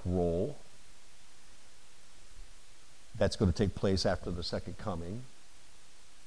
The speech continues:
Stay with me. Don't lose me. <clears throat> Don't drop me.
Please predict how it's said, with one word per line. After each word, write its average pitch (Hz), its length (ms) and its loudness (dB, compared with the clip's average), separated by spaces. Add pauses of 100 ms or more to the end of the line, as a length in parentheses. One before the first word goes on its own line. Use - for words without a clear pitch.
Stay - 300 -4
with 101 340 0
me. 85 300 -2
Don't 90 340 -2
lose 78 320 -2
me. 69 140 -6 (1300)
<clears throat> - 560 0
Don't 196 180 0
drop - 260 6
me. 90 140 -2